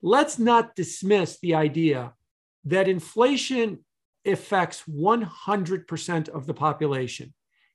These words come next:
It impacts Le-, Elon Musk. It impacts people on public assistance. It impacts everybody in between.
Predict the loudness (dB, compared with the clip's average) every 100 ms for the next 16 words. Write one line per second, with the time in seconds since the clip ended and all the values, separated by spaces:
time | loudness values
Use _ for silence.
0 | _ 2 4 4 2 2 2 -4 0 2
1 | 2 2 2 2 2 0 0 -10 -4 0
2 | 0 0 -2 -2 -6 -6 -2 -2 0 2
3 | 2 0 -4 -12 -10 -4 -4 -4 -4 -4
4 | -6 -8 -18 -20 -20 -12 0 2 2 0
5 | -2 -4 -12 -4 -2 0 2 2 2 -2
6 | -6 -6 -4 -6 -2 0 2 0